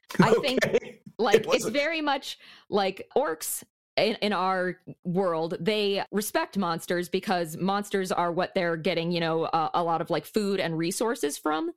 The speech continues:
Speaker 2: Okay.
Speaker 1: Yeah, my character specifically just really likes monsters and really likes bugs. And I mean, I think that kind of has to do with some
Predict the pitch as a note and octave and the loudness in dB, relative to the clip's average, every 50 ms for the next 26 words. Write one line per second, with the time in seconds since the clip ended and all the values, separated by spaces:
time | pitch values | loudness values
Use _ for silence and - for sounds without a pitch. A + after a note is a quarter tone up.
0 | - - G3 - - C3 C#3 - - - G3+ B3 G3 D3 B2 D#3+ E3 G#3 C4 C4 | 2 2 2 4 2 0 0 -2 -4 -4 -2 -2 -2 -2 -4 -4 -2 -2 -2 -2
1 | - D#4+ C4 B3+ C4 B3 A3+ A3 - - A#3+ A#3+ - - A3+ A3 A3+ G#3+ - A3 | -2 -4 -4 -4 -4 -6 -8 -8 -8 -6 -6 -4 -2 -2 -2 -2 -4 -6 -4 -2
2 | G3+ F#3+ F#3 F3+ F3 - _ _ _ _ _ - C#4+ C#4 - F#3+ F#3+ A#3 C4+ D4 | -2 -2 -2 -4 -6 -8 _ _ _ _ _ 0 0 0 0 0 -2 0 0 0
3 | C#4 B3 A#3 A#3 A3 A3 - - G#3 F#3 F#3+ F#3 F3+ - F#3+ F#3 F3 F3 E3+ F3 | 0 0 0 0 0 -2 -2 -2 0 0 0 -2 -2 -2 -2 -2 -2 0 0 0
4 | F3+ F3+ F3 D#3+ D#3+ E3 D#3+ - D#3+ D3 - F3 D#3+ D3 C#3+ F3 E3+ E3 - - | 0 0 0 0 -2 -2 -2 -4 -6 -2 0 0 0 0 -2 -4 -4 -6 -6 -8
5 | - - - - _ - G#3 G3+ G3 G3+ G3+ G3 G3 G3 - A#3 G#3 G3+ G3+ - | -12 -16 -20 -6 _ 0 0 0 0 0 0 -2 -2 -2 -2 -2 -2 -2 -4 -8
6 | - _ - - F3+ G#3 F3+ E4+ - - - G3+ F3 E3 G#3 F3+ E3+ - - G3 | -12 _ -8 -4 -2 0 0 -2 -4 -4 -4 -2 -2 0 -2 -2 -2 -2 -4 -4
7 | - F#3+ F3 E3 D#3+ D#3+ - - F3 D#3 D#3 D#3+ D#3+ D#3 | -2 -2 -2 -2 -2 -2 -2 -4 -2 -2 -2 -4 -4 -6